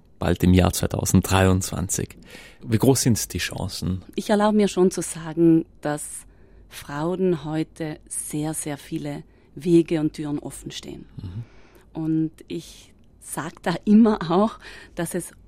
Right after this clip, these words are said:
Speaker 2: oft an uns Frauen liegt, wirklich selbstbewusster zu sein,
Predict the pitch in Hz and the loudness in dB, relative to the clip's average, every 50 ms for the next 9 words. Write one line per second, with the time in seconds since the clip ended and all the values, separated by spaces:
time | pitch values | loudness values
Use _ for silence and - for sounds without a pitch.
0 | _ _ - - _ - - 202 247 302 - - - - - - - 180 180 185 | _ _ -20 -20 _ -4 0 2 2 2 0 -6 -16 -20 -16 -4 0 2 4 4
1 | 185 175 - - - 113 113 120 107 - 214 214 214 220 240 240 - - - - | 4 2 -2 -8 -14 -12 -10 -10 -6 -4 -4 -4 -4 -4 -8 -10 -12 -18 -20 -20
2 | - - _ _ _ - 185 208 - - 214 196 175 - - - - - - - | -20 -20 _ _ _ -10 -10 -10 -8 -8 -10 -10 -10 -12 -20 -20 -20 -20 -20 -20
3 | - - 160 156 151 - - - 220 196 208 208 - - 208 202 - 208 - - | -12 -10 -8 -8 -10 -12 -12 -12 -10 -10 -10 -12 -12 -12 -14 -12 -12 -12 -10 -8
4 | 190 190 220 240 | -8 -8 -8 -10